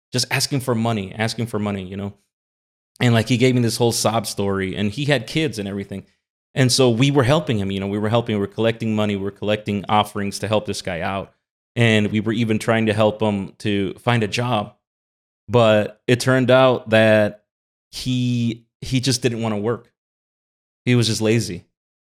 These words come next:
You know, he said this whole story that he got fired and all this and that. And the truth came out that he was just going from church to church, just asking for donations and just living off of that.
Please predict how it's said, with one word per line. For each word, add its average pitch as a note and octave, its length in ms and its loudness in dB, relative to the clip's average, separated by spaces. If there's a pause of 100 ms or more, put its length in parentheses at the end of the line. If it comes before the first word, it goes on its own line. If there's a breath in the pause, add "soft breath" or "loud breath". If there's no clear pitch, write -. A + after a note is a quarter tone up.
(160)
You A#2 60 -2
know, A#2 80 4
he B2 140 4
said B2+ 220 4
this A#2+ 140 2
whole B2+ 160 4
story B2+ 720 2
that A2 240 -2
he A#2 100 -2
got G#2 220 -2
fired A2 400 2
and A2 80 0
all G#2+ 160 2
this A2 220 -2
and G#2 120 -4
that. G#2+ 280 0
And G#2+ 340 -2
the A#2+ 160 0
truth E3+ 420 -2
came B2+ 240 0
out D3 400 2 (480)
that A#2 220 6
he A#2+ 160 2
was C3 120 2
just B2 180 0
going B2 260 2
from A2 180 -2
church A#2 320 -4
to G#2+ 80 -10
church, G#2 380 -6
just G2 160 -10
asking G2+ 340 -4
for G2 140 -10
donations F#2+ 500 -10
and G2 100 -8
just - 200 -10
living F#2 240 -6
off F#2+ 160 -12
of F2+ 80 -8
that. - 220 -12